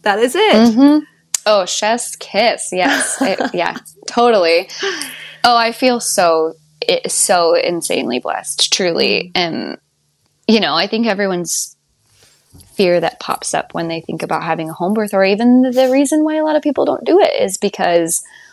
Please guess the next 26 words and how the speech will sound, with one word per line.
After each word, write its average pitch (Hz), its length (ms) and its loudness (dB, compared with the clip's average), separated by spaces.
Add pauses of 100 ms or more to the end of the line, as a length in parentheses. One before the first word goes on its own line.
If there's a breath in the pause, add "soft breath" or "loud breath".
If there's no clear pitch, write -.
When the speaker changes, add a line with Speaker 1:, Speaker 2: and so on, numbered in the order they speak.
(240 loud breath)
Speaker 2:
"Well, 208 320 4
what 202 400 2 (160)
if?" - 540 -4 (840)
And 196 160 4
it's, - 580 0 (720)
"Well, 170 180 2
what 180 160 2
if?" 262 200 2 (460)
You, 226 220 4
I 240 40 4
mean, 247 280 2 (100)
it 247 160 2
really 302 240 4
is 302 180 2
just - 440 -6
that. 165 320 -2
Like, 196 320 0
we're 240 220 6
putting 269 260 4
too 233 120 -2
much - 220 -6
power 160 380 -2
in 165 100 -2
the 156 80 -6
what - 220 -4
if. - 240 -6